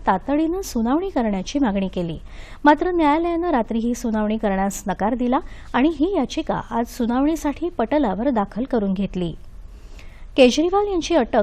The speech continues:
म्हणजे एक राजकीय कारस्थान असल्याचा आरोप आम आदमी पक्षाच्या नेत्या आणि दिल्लीच्या शिक्षण मंत्री आतिशी यांनी केला आहे. दिल्लीच्या मुख्यमंत्रीपदी केजरीवाल कायम राहतील, असं आतिशी यांनी सांगितलं आहे.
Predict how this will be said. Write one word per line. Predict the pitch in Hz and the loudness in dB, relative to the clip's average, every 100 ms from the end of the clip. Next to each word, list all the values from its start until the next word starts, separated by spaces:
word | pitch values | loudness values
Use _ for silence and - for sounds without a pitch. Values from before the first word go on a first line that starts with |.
| 226 | 2
म्हणजे | 220 247 | 0 0
एक | 247 254 | 0 2
राजकीय | 196 180 247 294 | 2 0 0 0
कारस्थान | 330 226 220 269 - 349 | 4 2 2 -2 -4 -2
असल्याचा | 311 - 208 - 269 | -2 0 -2 0 -2
आरोप | 208 240 170 - - | 2 2 0 -2 0
आम | 226 320 | 0 2
आदमी | 285 262 311 | 0 2 0
पक्षाच्या | 262 - 240 233 - | 0 -4 -6 -4 -2
नेत्या | 220 180 - - - - - | -2 -2 -2 -4 -4 -16 -4
आणि | - 302 | 2 2
दिल्लीच्या | 262 240 294 - 349 | 2 0 0 -2 -4
शिक्षण | - 220 - 339 | -2 -4 -2 2
मंत्री | 302 269 285 330 | 2 2 0 0
आतिशी | 220 190 302 - 185 170 214 | 0 0 0 -2 -6 -6 -2
यांनी | 220 277 | 0 0
केला | 208 180 | 0 0
आहे. | 165 185 151 - - - - 247 | -2 -4 -10 -12 -16 -16 -6 2
दिल्लीच्या | 285 294 294 320 | 6 6 4 4
मुख्यमंत्रीपदी | 277 - 269 262 247 262 240 220 254 | 2 2 0 0 2 0 0 -2 0
केजरीवाल | 220 202 208 214 208 | 2 2 0 2 0
कायम | 220 190 190 208 | 2 0 2 0
राहतील, | 180 302 - 156 | 0 0 0 -2
असं | - 220 - | -4 -6 -2
आतिशी | 220 - 262 349 | -2 -2 -4 -2
यांनी | 277 190 | 0 0
सांगितलं | 277 254 185 175 180 | 0 0 -2 -2 0
आहे. | 175 175 | 0 -2